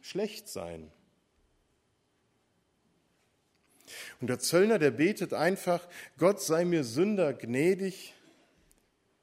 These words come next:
Gut, er hat erkannt, dass er ein Sünder ist, aber so einfach kann es ihm doch nicht gemacht werden. Er soll doch erstmal sein zu Unrecht erworbenes Geld zurückgeben und sich bei den Menschen entschuldigen. Er soll sich doch vielleicht erst einmal bewähren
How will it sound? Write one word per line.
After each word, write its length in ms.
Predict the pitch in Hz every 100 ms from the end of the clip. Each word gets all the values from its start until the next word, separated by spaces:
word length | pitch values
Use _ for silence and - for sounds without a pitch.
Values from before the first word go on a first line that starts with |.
| _ -
Gut, 200 | 180 151
er 120 | 120
hat 300 | 135 - -
erkannt, 420 | 123 - 185 202
dass 160 | 131 147
er 80 |
ein 120 | 120 117
Sünder 420 | 127 214 180 110
ist, 220 | 120 - - -
aber 340 | - 135 131 -
so 300 | - 143 143
einfach 680 | - 180 226 233 - 170 -
kann 220 | - 170 180
es 160 | -
ihm 160 | 160 160
doch 160 | 139
nicht 240 | 135 139 -
gemacht 500 | 120 165 196 - -
werden. 440 | 120 104 90 82 - - -
Er 100 | 131
soll 180 | 170 165
doch 100 | 151
erstmal 400 | 147 - 143 135
sein 340 | 135 131 123 - - - -
zu 200 | - 156
Unrecht 460 | 226 185 147 -
erworbenes 760 | 139 120 147 160 143 123 - 120
Geld 340 | 143 165 185
zurückgeben 760 | - - 135 190 - 147 156 147
und 120 | 135
sich 200 | 139 135
bei 100 | 135
den 160 | 123 123
Menschen 380 | 143 175 - 131
entschuldigen. 680 | 117 - 196 220 127 117 - - -
Er 100 | 143
soll 260 | 123 170 190
sich 200 | 180 -
doch 120 | 151
vielleicht 440 | - 147 165 -
erst 240 | 131 165 156
einmal 220 | 139 135
bewähren 880 | 120 117 104 156 226 208 147 107